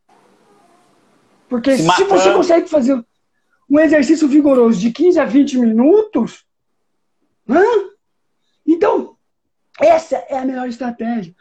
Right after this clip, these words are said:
Speaker 1: Por isso que um treino estratégico, um treino feito com o cérebro, faz você emagrecer.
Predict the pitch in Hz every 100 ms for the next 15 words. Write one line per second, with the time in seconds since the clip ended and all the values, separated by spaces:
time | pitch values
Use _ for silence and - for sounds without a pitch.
0 | _ _ _ 277 339 403 381 349 339 -
1 | 254 269 277 233 - 226 190 - 202 202
2 | 185 - _ _ - 233 254 285 254 -
3 | 269 285 294 285 254 226 214 214 240 185
4 | 156 139 _ _ _ _ _ _ _ -
5 | 214 190 180 208 220 208 208 202 226 220
6 | 208